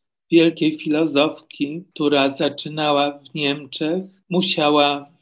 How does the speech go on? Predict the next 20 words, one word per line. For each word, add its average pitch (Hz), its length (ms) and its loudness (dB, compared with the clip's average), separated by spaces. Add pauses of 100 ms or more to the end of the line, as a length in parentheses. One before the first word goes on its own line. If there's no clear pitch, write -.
(360)
opuścić 160 920 -6 (340)
Niemcy 151 480 -4
jako 147 360 -2
Żydówka. 151 920 -6 (200)
Znalazła 147 640 0
się 147 200 -6
we 151 180 -4
Francji, 151 560 -4
a 139 80 2
później 143 420 -6
w 139 60 -20
Stanach 143 480 -6
Zjednoczonych 151 1000 -6 (340)
i 165 160 -4
napisała 156 960 0 (180)
wspaniałe 156 680 -4
książki. 139 960 -8 (120)
The 151 220 4
Origins 147 760 -2
of 139 180 -4